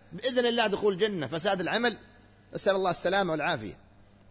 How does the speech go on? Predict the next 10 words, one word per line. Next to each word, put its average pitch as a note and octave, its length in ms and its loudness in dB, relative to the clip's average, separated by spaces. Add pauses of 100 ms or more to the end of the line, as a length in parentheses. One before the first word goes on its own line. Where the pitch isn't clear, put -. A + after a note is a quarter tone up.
(720)
والمطلوب A#3+ 580 8
هذه A#3+ 220 8
الصلوات B3 520 6
الخمس A#3+ 420 2
اللي A3 280 2
الله B3 180 4
عطاك G#3 400 4
أربعة A#3+ 340 6
وعشرين A3+ 340 2
ساعة G#3 440 6